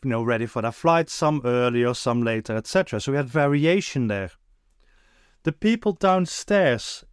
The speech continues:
in the luggage handling areas, they could not drink water whilst working because it's a secure area.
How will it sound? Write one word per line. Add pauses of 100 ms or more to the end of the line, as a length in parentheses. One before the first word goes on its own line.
in
the
luggage
handling
areas, (180)
they
could
not
drink (440)
water (360)
whilst
working
because
it's
a
secure
area.